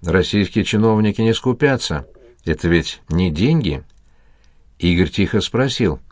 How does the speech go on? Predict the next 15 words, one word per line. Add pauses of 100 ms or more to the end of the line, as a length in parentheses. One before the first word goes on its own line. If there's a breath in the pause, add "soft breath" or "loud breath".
(340)
"Значит,
и (340)
Валентина
узнает
о
моей
смерти
в
кавычках, (560 soft breath)
и
я
для
нее
перестану
существовать?"